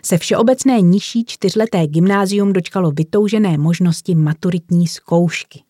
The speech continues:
a stalo se gymnáziem vyšším osmiletým. Důsledkem toho prostory pro řádnou výuku přestaly kapacitně dostačovat. Proto se město,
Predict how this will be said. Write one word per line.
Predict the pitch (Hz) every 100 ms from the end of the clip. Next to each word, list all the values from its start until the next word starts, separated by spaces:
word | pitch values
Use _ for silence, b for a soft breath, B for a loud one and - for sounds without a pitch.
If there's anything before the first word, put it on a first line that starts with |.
| -
a | 160
stalo | - 175 175
se | -
gymnáziem | 147 160 185 180 170 170 165 165
vyšším | 147 151 - 156
osmiletým. | 151 - 180 160 147 - 143 143 151 _ _ B B B B B -
Důsledkem | 254 247 269 262 185
toho | 165 208 226
prostory | 208 208 - 220
pro | 220 190
řádnou | 196 202 208 196
výuku | 165 190 190 202
přestaly | - 170 190 165
kapacitně | - 156 165 170 175 165
dostačovat. | 165 - 165 - 143 147 _ b b b -
Proto | 202 196
se | 208 160
město, | 151 156 - -